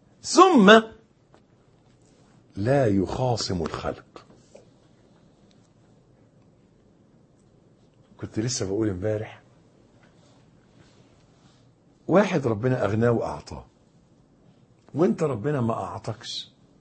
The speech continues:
طب انت زعلان ان ربنا أعطاه؟ زعلان ليه؟ قد يرد انك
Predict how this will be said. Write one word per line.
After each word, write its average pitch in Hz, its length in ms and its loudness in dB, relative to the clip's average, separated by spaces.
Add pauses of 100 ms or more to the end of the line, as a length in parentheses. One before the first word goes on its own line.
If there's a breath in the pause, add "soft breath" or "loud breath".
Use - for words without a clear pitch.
(1160 soft breath)
طب 127 180 -2 (140)
انت 302 280 6
زعلان 160 920 8 (520)
ان 185 140 8
ربنا 190 420 8
أعطاه؟ 233 720 6 (3500)
زعلان 175 420 -4
ليه؟ 170 180 -6 (2000 soft breath)
قد 139 220 10
يرد 202 480 10 (220)
انك 139 300 -2